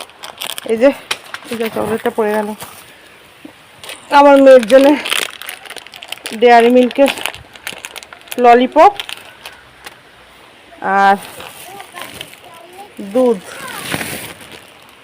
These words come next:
এনেছি রে বাবা, এনেছি, এনেছি। দোকানে যাবো আর আনবো না? এই যে রেড কাউ দুধ,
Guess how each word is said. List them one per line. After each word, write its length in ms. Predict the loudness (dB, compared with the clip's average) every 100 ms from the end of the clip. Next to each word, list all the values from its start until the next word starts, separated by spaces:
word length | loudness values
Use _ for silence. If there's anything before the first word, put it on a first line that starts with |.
| _ -20 -20 -20 -20 -20 -20 -20 -20 -20 -20 -20 -20 -20 -20 -8
এনেছি 320 | 0 0 0 0
রে 100 | 2
বাবা, 220 | 2 4
এনেছি, 460 | 2 0 -2 -6 -8 -6
এনেছি। 360 | -6 -8 -14 -20 -20 _ -20 -20 _ _ -20 -6
দোকানে 360 | -2 0 2 2
যাবো 200 | 2 4 4
আর 120 | 4
আনবো 300 | 4 2 2
না? 120 | 2 0 -6 -14
এই 80 | -10
যে 100 | -4
রেড 240 | -4 -6 -2
কাউ 160 | 0 0 -2
দুধ, 180 | -6